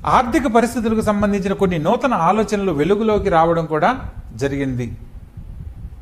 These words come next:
అదేవిధంగా, మనం ఇలా గనక చెప్పుకుంటూ వెళ్ళిన-, వెళ్ళినట్లయితే,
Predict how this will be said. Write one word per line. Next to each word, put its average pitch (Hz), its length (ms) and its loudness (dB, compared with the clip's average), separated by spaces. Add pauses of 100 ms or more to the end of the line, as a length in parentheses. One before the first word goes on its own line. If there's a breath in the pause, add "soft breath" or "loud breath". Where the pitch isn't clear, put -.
(680)
అదేవిధంగా, 220 840 4 (720)
మనం 254 400 2 (260)
ఇలా 220 260 4
గనక 220 380 2
చెప్పుకుంటూ 196 480 0
వెళ్ళిన-, 180 360 -2
వెళ్ళినట్లయితే, 165 920 0